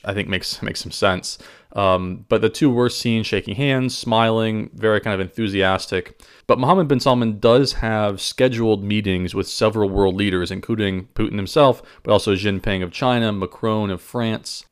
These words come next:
and a handful of others as well. So what comes out of that and the relationship there may also affect trade, because Saudi Arabia has a pretty important trade relationship with a lot of countries because of their oil. So that's something that's worth really keeping an eye on.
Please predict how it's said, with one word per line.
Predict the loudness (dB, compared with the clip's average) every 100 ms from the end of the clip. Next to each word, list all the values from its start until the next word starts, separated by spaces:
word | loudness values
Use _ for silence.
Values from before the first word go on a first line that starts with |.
| _ _
and | -4 -2
a |
handful | -2 0 0
of | 2
others | 2 0 -2
as | -6
well. | -2 -2 -4 -12 -20 -20
So | -6 2 4 2 0 -8 _ -18 -18 _
what | 0 0
comes | 2 2
out | 4 4
of | 2 0
that | 0 0
and | 0 -2
the |
relationship | 2 2 2 -2 -6 -8 -4
there | 0 0
may | 2 2
also | 2 2 0
affect | 0 -2 -4
trade, | -4 -2 0
because | -4 -4 -4
Saudi | 0 2
Arabia | 2 0 0 0
has | -2
a | -2
pretty | -4 -4
important | -4 -4 -6 -8
trade | -6 -2 -2 0
relationship | 2 2 0 -4 -4
with | -2
a | 0
lot | 2
of | 2
countries | 0 -4 -2 -4 -4
because | -4 -4 -4
of |
their | -4 -2
oil. | 0 0 -2 -8 _ _ -4
So | 2
that's | 2 2
something | -2 -2
that's | -4
worth | -2 -4 -2
really | -4 -4
keeping | -6 -8 -8
an |
eye | -6 -4 -6
on. | -8 -12